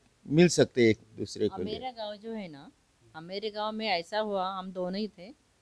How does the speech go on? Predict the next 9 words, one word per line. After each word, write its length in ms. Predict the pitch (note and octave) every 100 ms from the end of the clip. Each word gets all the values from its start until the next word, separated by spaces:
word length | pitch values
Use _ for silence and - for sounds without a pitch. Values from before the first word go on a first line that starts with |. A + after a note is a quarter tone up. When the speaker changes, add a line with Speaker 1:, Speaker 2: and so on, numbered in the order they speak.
| _ _
Speaker 2:
कोई 200 | F#3+ G#3+
नहीं 160 | A#3 G3+
था 140 | F3+
हमारे 280 | E3 D#3+ D#3+
साथ, 200 | - G3+ _ _ _ _ -
और 200 | E3+ F3+
बारिश 420 | F3+ F3 G3+ -
की, 320 | - A3+ A3+
अ, 120 | G#3+